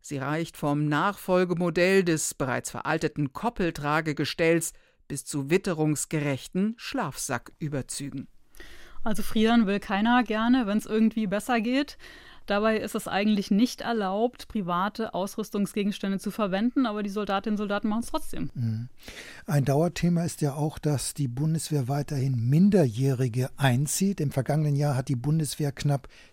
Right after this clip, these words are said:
Speaker 3: zwölfhundert siebzehnjährige eingestellt. Die Wehrbeauftragte hält von dieser Praxis allerdings sehr wenig.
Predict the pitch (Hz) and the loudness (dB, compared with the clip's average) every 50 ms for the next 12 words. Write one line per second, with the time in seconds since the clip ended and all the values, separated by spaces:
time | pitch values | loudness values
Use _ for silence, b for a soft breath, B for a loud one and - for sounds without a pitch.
0 | b b - - - - 123 156 170 202 214 196 - - 160 160 151 151 135 113 | b b -8 -6 -4 -2 2 2 4 4 2 0 0 -2 -2 0 0 0 -2 -4
1 | 101 101 147 - - - - - 127 117 113 110 117 113 127 113 123 135 131 135 | -2 -2 -2 -2 -4 -4 -4 -2 -2 0 0 -2 -2 -4 -4 -4 -4 -4 -4 -2
2 | 139 143 151 151 180 - - 202 190 170 - 147 117 143 165 185 202 202 185 - | -2 -2 -2 -4 -6 -6 -4 -4 -4 -2 0 2 2 2 2 2 0 -2 -2 -4
3 | - 202 185 - - 208 196 - B B B B B B B - 143 160 - - | -8 -8 -6 -4 -2 -4 -4 -4 B B B B B B B -6 -6 -6 -6 -6
4 | - 160 156 143 156 143 165 156 - - 156 151 - - 165 147 - - 226 160 | -4 -4 -2 -2 -2 -4 -6 -6 -6 -8 -8 -8 -6 -6 -8 -6 -8 -8 -6 -4
5 | 147 156 151 156 156 165 139 - - 151 160 160 175 180 131 104 98 - - | -4 -4 -4 -4 -4 -6 -6 -6 -4 -2 -2 0 0 0 -2 -4 -6 -10 -14